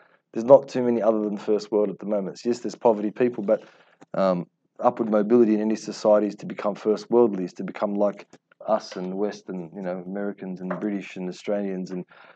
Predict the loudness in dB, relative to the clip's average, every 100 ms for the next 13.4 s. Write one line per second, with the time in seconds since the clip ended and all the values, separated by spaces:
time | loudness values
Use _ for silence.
0 | _ -14 -8 -2 2 2 2 0 -2 -4
1 | -6 -4 -4 -2 -4 -6 -6 -6 -8 -8
2 | -6 -4 -4 -6 -8 -8 -6 -8 -10 _
3 | -6 -4 -4 -6 -12 _ _ -12 -12 -14
4 | _ _ -6 -4 -2 -4 -8 -10 -14 -14
5 | -12 -10 -8 -8 -12 -12 -6 -6 -6 -8
6 | -6 -6 -6 -10 -14 -12 -6 -6 -6 -12
7 | _ _ _ _ -8 -4 -4 -4 -2 -2
8 | 2 10 12 10 6 -4 -4 -4 -8 -4
9 | -2 2 2 0 -6 -20 2 12 12 12
10 | 4 _ _ _ _ _ _ _ _ _
11 | _ 6 10 12 12 10 6 12 12 10
12 | 2 0 4 8 8 6 2 4 6 6
13 | 6 4 2 -12